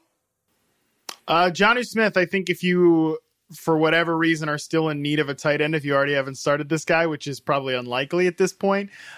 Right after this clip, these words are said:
um, I've, I have my eye on him for sure, because I think this passing game could have a pretty good,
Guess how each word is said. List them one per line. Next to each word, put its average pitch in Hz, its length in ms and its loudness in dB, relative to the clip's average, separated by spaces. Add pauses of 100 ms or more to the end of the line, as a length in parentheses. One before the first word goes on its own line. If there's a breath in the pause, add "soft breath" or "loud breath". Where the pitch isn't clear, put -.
um, 143 640 -2
I've, 165 320 0
I 165 120 4
have 175 120 2
my 160 160 0
eye 139 160 -4
on 135 140 -6
him 135 180 -6
for 117 100 -16
sure, 127 300 -2
because 131 300 -6
I 143 80 -2
think 160 180 -6
this 147 120 -4
passing 143 380 -4
game 131 160 -6
could 127 120 -6
have 120 100 -4
a 117 60 -8
pretty 135 260 -6
good, 123 380 -4